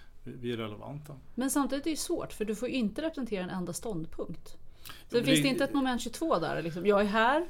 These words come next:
Speaker 2: men jag har ingenting att säga. Nu
Speaker 1: Jo,
Speaker 2: går jag
Speaker 1: det är
Speaker 2: igen.
Speaker 1: klart. Ja, men det, jag säger nog, jag säger ju saker, självklart gör jag det. Men det, men det som på något sätt blir de viktigaste frågorna för oss egentligen, det är ju,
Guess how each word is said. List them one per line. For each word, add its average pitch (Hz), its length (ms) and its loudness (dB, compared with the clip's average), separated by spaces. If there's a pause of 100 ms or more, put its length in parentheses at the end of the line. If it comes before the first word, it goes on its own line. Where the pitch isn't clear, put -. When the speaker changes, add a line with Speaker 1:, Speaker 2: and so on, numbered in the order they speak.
Speaker 2:
men 220 120 4
jag 240 60 6
har 240 60 6
ingenting 247 260 4
att 302 80 6
säga. 247 420 2
Nu - 120 4
Speaker 1:
Jo, 165 100 12
Speaker 2:
går 170 100 12
jag 240 80 12
Speaker 1:
det 214 60 8
är 175 40 8
Speaker 2:
igen. 151 120 8
Speaker 1:
klart. - 220 2
Ja, 127 60 2
men 131 120 0
det, 139 80 4
jag 135 380 4
säger 131 240 6
nog, 110 260 -2
jag 139 140 4
säger 131 200 4
ju 127 100 2
saker, 110 460 -4 (220)
självklart 113 360 -8
gör 113 80 -6
jag 117 80 -6
det. 113 240 -6
Men 123 120 -6
det, 131 200 2
men 139 120 -4
det 143 120 2
som 135 240 -2
på - 80 -4
något 123 100 -2
sätt 123 140 -2
blir 123 200 0
de 117 180 -4
viktigaste 147 580 -4
frågorna 107 360 -4
för 120 100 -8
oss 113 260 -8
egentligen, 117 440 -10
det 135 80 -4
är 131 120 -2
ju, 110 220 -4